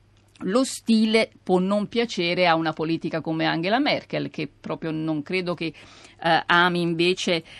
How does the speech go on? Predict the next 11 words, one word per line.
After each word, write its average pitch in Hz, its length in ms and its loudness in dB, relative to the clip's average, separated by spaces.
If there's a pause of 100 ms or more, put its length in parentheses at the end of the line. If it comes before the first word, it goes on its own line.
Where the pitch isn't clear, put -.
(100)
eh, 151 640 4
la, 147 500 0
la, 147 440 -2
la 170 180 4
velocità 175 840 2
e 165 220 0
la, 147 480 0
diciamo, 143 920 -2
la, 147 320 -2
la 143 180 -2
forza, 180 800 4